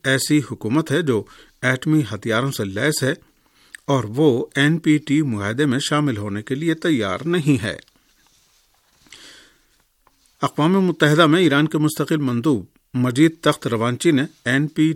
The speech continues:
ٹی معاہدے کی دسویں کانفرنس میں ایران کی فعال شرکت کی طرف اشارہ کرتے ہوئے کہا کہ قابل افسوس ہے کہ ایٹمی ہتھیاروں کے حامل ممالک نے این پی ٹی معاہدے کی چھٹی شق پر عمل نہیں کیا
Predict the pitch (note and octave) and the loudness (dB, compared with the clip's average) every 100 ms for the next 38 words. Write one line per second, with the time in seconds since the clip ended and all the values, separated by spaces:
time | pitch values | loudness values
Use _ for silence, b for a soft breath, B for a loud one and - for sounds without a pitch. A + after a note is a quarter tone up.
0 | - D3 E3 E3+ G#2+ A2+ A#2+ D#3+ D#3 D#3 | -2 -2 0 -4 -4 -4 -2 -2 0 -2
1 | A#2+ A#2 C#3+ C#3+ G#2 G2 C3+ D#3+ - G#2 | -2 -2 -2 0 -2 -2 2 2 2 -6
2 | - B B B B B B - C#3 C#3+ | -8 B B B B B B 2 4 6
3 | E3+ D#3 F#3+ - B2 C3 D3 - B2 - | 2 0 -2 -2 -2 -2 -2 -2 -2 -4
4 | D3+ B2 - A2+ D#3 - _ B2 A#2+ B2+ | -4 -6 -4 -2 -2 -6 _ -4 0 -2
5 | D3+ B2 A2 C#3+ A2 - A2 D3 C#3+ - | -2 -6 -4 -2 -2 -4 -4 -2 -4 -2
6 | G#2+ A2+ C3+ C#3 - - - D3+ - C#3 | -4 0 -2 -2 -6 -6 -2 0 0 -4
7 | B B B B - C#3 C#3+ C#3 F#3+ E3+ | B B B B 0 2 0 0 -2 -2
8 | A#2+ B2+ B2 D3+ C#3 G2 A2 B2+ D3+ A2 | -2 -2 0 0 -2 -4 -4 -4 -4 -6
9 | F#2+ G2 C3 E3+ C3 D#3 B B B B | -4 -2 -2 0 0 -2 B B B B
10 | - C#3 D#3 E3+ E3 C#3+ D3+ A#2+ A2 A2+ | 0 2 4 4 4 4 0 0 -2 -2
11 | D3 C#3+ C#3+ - B2 C#3 - - D#3 - | 0 0 -2 -6 -4 -2 -2 -4 -4 -2
12 | D3 G#2+ G2 F#2+ C#3+ D3+ A2 G2 | -2 0 -2 -2 0 0 -2 -6